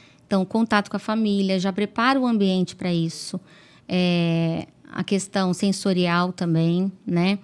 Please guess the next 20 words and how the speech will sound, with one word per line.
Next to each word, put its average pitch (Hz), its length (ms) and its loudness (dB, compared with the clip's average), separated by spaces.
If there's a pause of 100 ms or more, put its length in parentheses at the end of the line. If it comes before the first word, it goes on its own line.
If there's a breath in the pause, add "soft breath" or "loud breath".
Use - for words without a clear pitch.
(380 loud breath)
É, 190 260 2
uma 208 220 2
vez, 214 560 2
eu 190 260 0
tava, 185 400 -2 (600)
a, 185 180 -6 (100)
a 190 80 -2
gente 180 280 0
tava 170 520 -2
com - 120 -6
uma 165 120 2
criança 190 640 0 (520 loud breath)
que 196 720 0 (100)
ele 202 220 4
amava 240 600 4
a 214 40 0
T 185 240 0
dele, 160 340 0
amava, 180 520 0
amava, 190 600 -2